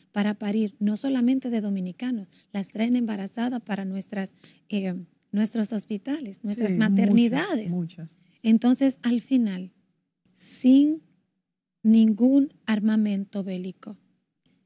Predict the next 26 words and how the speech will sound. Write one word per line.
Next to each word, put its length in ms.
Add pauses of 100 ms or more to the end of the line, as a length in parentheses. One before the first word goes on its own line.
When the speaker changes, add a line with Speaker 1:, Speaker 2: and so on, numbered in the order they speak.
(120)
Speaker 1:
la 160
población, 720 (100)
a 140
las 180
dominicanas 600
que 140
se 120
les 120
dice 260
cada 240
vez 240
más, 240 (220)
"Ten 180
menos 380
hijos", 420 (160)
Speaker 2:
Ujú. 480
Speaker 1:
te 120
quitan 340
oportunidades, 840 (320)
las 200
dominicanas 680
tienen 240
menos 320
hijos, 400
las 260
del, 320